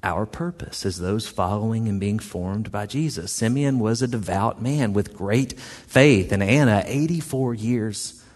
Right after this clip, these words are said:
a widow, and every day she went to the temple. She did not waver in her walk with God. She had a tenacious commitment to God. There's someone for all of us in this story, women and men alike. Luke was like that. He was quicker than any of the other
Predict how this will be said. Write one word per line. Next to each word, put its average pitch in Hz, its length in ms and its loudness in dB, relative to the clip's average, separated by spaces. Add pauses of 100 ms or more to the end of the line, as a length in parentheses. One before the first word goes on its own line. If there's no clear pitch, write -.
(280)
a 107 80 -4
widow, 117 460 4
and - 180 -2
every - 360 -6
day 131 320 -2
she 110 240 -6
went 101 220 -6
to - 100 -14
the 78 80 -10
temple. - 480 -14 (400)
She - 180 -4
did 135 220 2
not 127 240 4
waver 120 360 4
in 101 100 -4
her 107 200 -2
walk 110 340 -2
with 107 140 -4
God. 107 300 6
She 135 160 -2
had 123 200 2
a 113 100 2
tenacious 113 960 -4 (240)
commitment 113 640 2 (600)
to 92 80 -4
God. 87 400 -4 (1300)
There's 107 120 -2
someone 123 460 4
for 107 180 0
all 107 220 4
of 90 120 -4
us 90 200 -4
in 87 160 -6
this 85 100 -6
story, 65 460 -10
women 113 560 2 (400)
and 98 240 2
men 101 240 4
alike. 90 440 0
Luke 120 280 -2
was 120 140 -4
like 90 280 0
that. 85 280 -2
He 113 120 2
was 110 160 -2
quicker 110 320 -2
than 92 180 0
any 120 280 4
of 107 140 0
the 98 160 -2
other 98 360 0